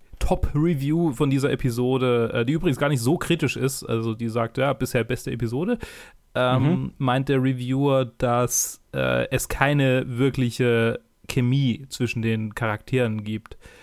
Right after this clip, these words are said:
Speaker 1: Und ich muss bedingt zustimmen, aber es liegt halt daran, dass Ava halt so dem, dem, diesem ganzen Establishment der Warrior Nun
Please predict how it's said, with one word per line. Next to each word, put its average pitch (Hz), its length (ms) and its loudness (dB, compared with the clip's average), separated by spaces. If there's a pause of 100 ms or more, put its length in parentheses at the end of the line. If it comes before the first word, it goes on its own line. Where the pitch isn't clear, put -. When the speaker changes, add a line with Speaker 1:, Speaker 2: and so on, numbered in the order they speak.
(340)
Speaker 1:
Und 131 460 0
ich - 160 -6
muss 135 200 0
bedingt 147 460 -2
zustimmen, 151 520 0
aber 120 160 0
es 120 80 -2
liegt 139 180 -4
halt 120 220 0
daran, 123 340 2
dass 117 300 -2
Ava 123 640 0
halt 113 340 -2 (100)
so 117 220 -2
dem, 113 460 -2
dem, 113 420 -2
diesem 117 240 -2
ganzen 120 400 -2
Establishment 120 920 -2
der 110 260 0
Warrior 117 400 2
Nun 110 520 -2